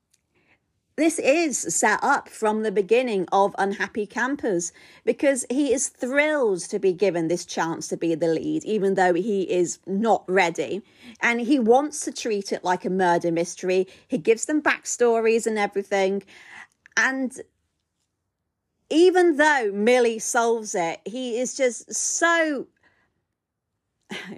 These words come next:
he, he's just so reluctant to let go of the idea that he's now being a sleuth,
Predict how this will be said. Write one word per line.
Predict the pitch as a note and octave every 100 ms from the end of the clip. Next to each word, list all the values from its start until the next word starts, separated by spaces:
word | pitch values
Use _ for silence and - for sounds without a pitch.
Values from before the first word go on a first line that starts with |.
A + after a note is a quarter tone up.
| _ _
he, | B3 B3+
he's | D4 C4+
just | D4 -
so | F4 D#4+
reluctant | D#4 C#4+ D4+ - - G#3+ F3 F3+
to |
let | G3+ A#3 A#3+ G3
go | A#3 G#3+
of | G3
the | G#3
idea | G3 G3 F#3 G3+ F#3+
that | E3+ A#3
he's | A#3+ A#3
now | A3+ G#3+
being | G3+ G#3+ G3+
a | G3
sleuth, | - G3 F#3 F#3 F#3